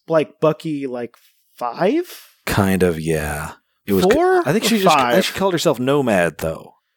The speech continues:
Speaker 1: Yeah, well, so did her father.
Speaker 2: Nomad, the
Speaker 1: <laughs>
Speaker 2: girl without a world.
Speaker 1: Yeah, and, like, the Young Allies was interesting. Apparently they got, like, a, like,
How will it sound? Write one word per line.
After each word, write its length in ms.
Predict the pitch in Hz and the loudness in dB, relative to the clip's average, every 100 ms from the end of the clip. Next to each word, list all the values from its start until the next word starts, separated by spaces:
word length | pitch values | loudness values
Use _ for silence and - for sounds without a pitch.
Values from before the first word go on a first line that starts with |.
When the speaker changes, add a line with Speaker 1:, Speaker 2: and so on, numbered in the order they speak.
| _ _ _ _ _ - | _ _ _ _ _ -8
Speaker 1:
Yeah, 280 | 202 240 240 | 0 2 2
well, 400 | 226 269 220 190 | 2 4 4 0
so 320 | - - 254 | -4 0 2
did 160 | 233 196 | 2 0
her 100 | 156 | 0
father. 640 | - 151 175 - 101 - - - | -6 -6 -6 -6 -10 -10 -18 -6
Speaker 2:
Nomad, 520 | 98 135 139 110 87 | 0 2 4 4 4
the 120 | 240 107 | 2 2
Speaker 1:
<laughs> 40 | |
Speaker 2:
girl 220 | - 139 | 2 0
without 260 | 127 120 131 | 0 0 0
a 40 | |
world. 640 | 120 120 131 98 - - - - _ _ _ _ _ _ | 0 0 0 0 -4 -12 -18 -20 _ _ _ _ _ _
Speaker 1:
Yeah, 500 | - 175 214 190 147 147 | -6 0 4 4 2 2
and, 400 | 208 208 180 - - - | 2 0 -4 -14 -12 -2
like, 220 | 254 214 | 0 0
the 140 | 208 | -2
Young 340 | 247 220 294 320 | 0 2 0 -2
Allies 560 | 208 233 240 202 180 | 0 4 6 4 2
was 220 | 170 170 147 | 0 -2 -2
interesting. 720 | 175 185 151 123 - 131 127 | -4 -4 -6 -6 -6 -8 -8
Apparently 480 | 135 220 359 415 359 | -6 -2 -2 0 0
they 140 | 302 | 2
got, 220 | 269 254 | 0 0
like, 200 | 247 247 | -2 0
a, 440 | 240 208 196 180 175 | 2 2 2 0 -2
like, 360 | 190 185 170 | 0 0 0